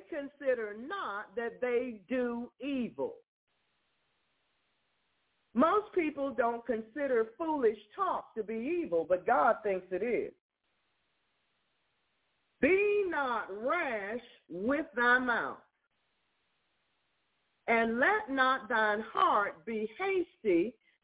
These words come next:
to utter anything before God. For God is in heaven, and thou upon earth. Therefore let thy words be few. For a dream cometh through the multitude of business,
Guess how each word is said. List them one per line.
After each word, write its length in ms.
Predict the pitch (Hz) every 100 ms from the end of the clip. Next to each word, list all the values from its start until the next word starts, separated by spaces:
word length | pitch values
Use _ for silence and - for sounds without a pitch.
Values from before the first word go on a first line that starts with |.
| -
to 260 | 294 -
utter 400 | 247 240 226 190 -
anything 720 | 403 427 277 233 226 240 262
before 400 | 247 247 294 320
God. 420 | 302 403 320 120 - _ _ _ _ _ _
For 180 | 262 269
God 440 | 254 311 392 403 294
is 160 | 254 220
in 180 | 202
heaven, 440 | 202 208 202 240 302 220
and 200 | 220 185
thou 380 | 285 339 302
upon 360 | 220 - 208 185
earth. 320 | 175 208 339 - _ _ _
Therefore 680 | 262 349 381 403 294 254 240
let 440 | 214 262 359 - -
thy 280 | 233 226 214
words 680 | 202 254 330 359 349 247 196
be 320 | 262 294 320 -
few. 340 | 277 269 190 - _ _ _
For 300 | 269 277 247
a 80 | 226
dream 840 | 214 285 392 427 330 233 226 247 -
cometh 540 | 339 339 285 180 208 - _ _ _ _ _ _ _
through 220 | 262 269
the 100 | 247
multitude 760 | 226 233 339 403 277 233 269 254
of 180 | 247 220
business, 600 | 370 403 311 349 175